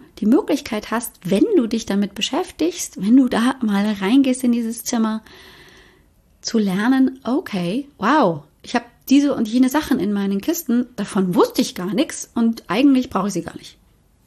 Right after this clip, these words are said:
Und dann kannst du sie loslassen, kannst sie entsorgen. Und das ist natürlich ein ganz, ganz großer Weg hinein, beziehungsweise hin zu einem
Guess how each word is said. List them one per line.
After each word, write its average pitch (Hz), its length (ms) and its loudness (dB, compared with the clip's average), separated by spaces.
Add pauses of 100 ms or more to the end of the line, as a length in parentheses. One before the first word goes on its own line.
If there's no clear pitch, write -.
(560)
Und 214 100 -8
dann 214 100 -2
kannst - 280 -2
du 285 60 0
sie 294 300 2 (480)
loslassen, 185 600 -4 (640)
kannst - 280 -4
sie 277 80 -2
entsorgen. 294 460 2 (1200)
Und 214 120 -10
das 370 200 -6
ist 269 140 -6
natürlich 208 540 -4 (440)
ein 202 280 -4 (120)
ganz, 294 440 2
ganz 254 440 0 (100)
großer 262 880 0 (920)
Weg 214 520 -2 (320)
hinein, 240 640 2 (280)
beziehungsweise 196 640 -4
hin 294 460 2
zu 247 440 -2 (260)
einem 214 420 -2